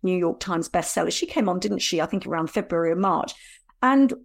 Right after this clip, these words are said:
everything she talked about, 'cause my kids weren't there, they weren't in the house, I'm not involved in them in that, during that month. Um, it just helped me look back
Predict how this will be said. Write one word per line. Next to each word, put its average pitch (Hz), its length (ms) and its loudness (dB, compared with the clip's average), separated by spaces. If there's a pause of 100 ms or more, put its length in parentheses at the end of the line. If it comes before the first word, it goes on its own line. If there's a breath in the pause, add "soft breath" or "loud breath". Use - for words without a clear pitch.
(220)
everything 466 340 2
she - 180 0
talked - 360 -2
about, 190 320 -2
'cause - 120 -6
my 302 160 4
kids 294 360 -2
weren't 254 260 2
there, 220 200 4
they 180 100 4
weren't 226 220 0
in 208 140 -2
the 214 60 -2
house, - 520 -4 (100)
I'm 202 180 -2
not 226 180 2
involved 190 420 0
in 175 100 -4
them 170 240 -4
in 185 140 0
that, 170 180 -2 (380)
during 180 300 -4
that 190 180 -2
month. 208 500 2
Um, 233 200 0
it 330 120 0
just - 220 -2
helped - 220 -2
me 277 220 6
look 285 280 4 (560)
back - 480 -2